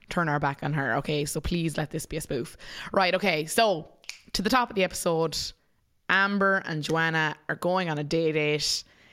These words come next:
This can only go badly. All of the teasers were just showing length, like, real lengthy silences. How do you think they fared?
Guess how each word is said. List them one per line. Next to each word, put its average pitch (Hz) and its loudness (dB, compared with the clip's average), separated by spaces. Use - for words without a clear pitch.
This 220 2
can - 0
only 226 4
go 170 4
badly. 170 2
All 214 4
of 175 -2
the 165 -4
teasers 165 0
were 156 -2
just 151 -4
showing 156 0
length, 175 -2
like, 170 0
real 180 2
lengthy 175 0
silences. 156 -2
How 175 2
do 165 0
you 170 2
think 147 -6
they 156 -6
fared? - -4